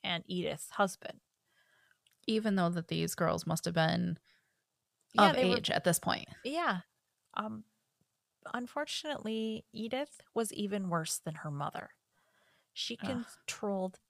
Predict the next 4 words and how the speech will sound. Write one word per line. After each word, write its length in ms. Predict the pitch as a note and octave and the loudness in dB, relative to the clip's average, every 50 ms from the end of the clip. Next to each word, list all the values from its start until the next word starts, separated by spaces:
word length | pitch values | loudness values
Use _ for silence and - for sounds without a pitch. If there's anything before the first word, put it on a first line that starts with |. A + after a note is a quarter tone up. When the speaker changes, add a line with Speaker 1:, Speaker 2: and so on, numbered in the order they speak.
| _ _ _ _ _ | _ _ _ _ _
Speaker 1:
every 720 | - G3 G3+ G3+ - _ - A3 A3+ A3+ A3+ A#3 A#3+ B3 - _ _ _ _ _ | 2 2 2 2 0 _ -4 -4 -2 -2 -4 -6 -8 -10 -12 _ _ _ _ _
second 880 | - - - - - - G#3+ G#3 G3 - - G3+ G3+ A3 - - - - _ _ | -6 -4 -2 0 4 6 6 4 4 2 0 0 0 -2 -6 -12 -20 -20 _ _
of 220 | F3+ F3+ F3+ F3+ - - | 0 0 0 -2 -8 -2
every 640 | - F3+ E3+ E3 F3 - F3 E3+ E3+ F3 E3+ F3 - | 0 0 0 0 -2 -6 -6 -4 -4 -4 -4 -6 -8